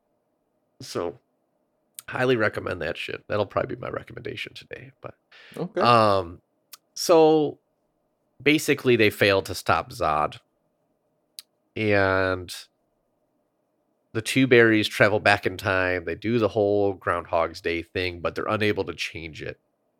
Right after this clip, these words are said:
Speaker 1: And our original Barry is like, "Yeah, we're not gonna be able to do anything." But two thousand thirteen Barry just keeps trying and trying and trying. And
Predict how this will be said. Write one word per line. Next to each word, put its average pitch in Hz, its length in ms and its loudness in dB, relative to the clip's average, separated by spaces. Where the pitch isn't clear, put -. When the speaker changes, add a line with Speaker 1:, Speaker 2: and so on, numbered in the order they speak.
Speaker 1:
And 92 580 0
our 110 200 4
original 123 360 2
Barry 101 300 4
is 92 120 -4
like, 95 180 -2
"Yeah, 101 120 2
we're 95 120 0
not 120 140 0
gonna 139 120 2
be - 20 0
able 110 100 -2
to 92 60 -14
do 101 180 -2
anything." 80 540 -10
But 110 500 0
two - 160 -2
thousand 127 320 6
thirteen 120 380 0
Barry 90 260 -2
just - 180 -14
keeps - 200 -14
trying - 460 -4
and - 100 -8
trying - 440 -2
and 107 220 -2
trying. 98 560 0
And 95 500 0